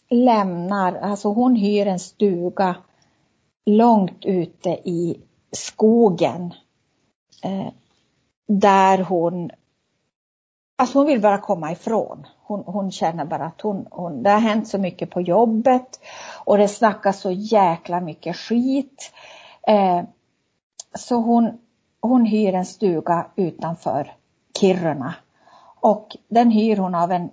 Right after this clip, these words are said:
av en karl som heter Lars. Och han följer med henne dit för att han måste ju visa vägen, för att det, man måste gå en bit genom skogen. Eh, och han,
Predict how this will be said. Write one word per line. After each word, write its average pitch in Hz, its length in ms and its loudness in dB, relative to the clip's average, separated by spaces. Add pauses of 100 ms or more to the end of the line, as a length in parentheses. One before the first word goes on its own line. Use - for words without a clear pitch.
(100)
av 170 200 -2
en 170 120 -2
karl - 300 -6
som 175 180 -8
heter 175 240 -4
Lars. 185 640 -4 (400)
Och 196 140 2
han 196 360 2 (180)
följer 208 380 2
med 226 240 6
henne 185 240 2
dit 180 400 -4
för 196 100 -4
att 175 120 -4
han 185 140 -4
måste 175 220 -6
ju 185 60 -6
visa 170 300 -2
vägen, 170 460 2
för 170 120 -8
att 165 100 -10
det, 170 240 -6 (100)
man 175 240 -6
måste 185 240 -8
gå 196 220 0
en 185 140 0
bit 165 500 -8
genom 170 340 -2
skogen. 185 680 -2 (600)
Eh, - 220 -16 (220)
och 185 180 0
han, 175 340 -4